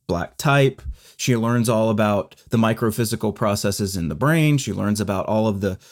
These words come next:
you know, ideas about atoms and molecules, all of this good stuff. Being this, this highly sophisticated scientist, she learns in, in black and white.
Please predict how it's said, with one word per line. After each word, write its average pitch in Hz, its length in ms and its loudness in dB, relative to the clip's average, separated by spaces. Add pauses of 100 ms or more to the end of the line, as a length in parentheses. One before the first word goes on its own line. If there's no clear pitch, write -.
(320)
you 117 80 0
know, 95 180 0
ideas 110 480 0
about 98 220 -2
atoms 101 320 -2
and 92 100 -2
molecules, 139 640 -2
all 190 260 -2
of 139 100 -2
this 127 180 -2
good 113 220 -4
stuff. 101 460 -4 (360)
Being 113 300 2
this, 104 280 -4 (500)
this 113 240 -2
highly 131 280 2
sophisticated 110 640 -2
scientist, 123 500 0
she - 240 -2
learns 107 460 0 (560)
in, 117 320 2 (960)
in 131 140 4
black 101 240 -2
and 90 140 -2
white. 95 340 -4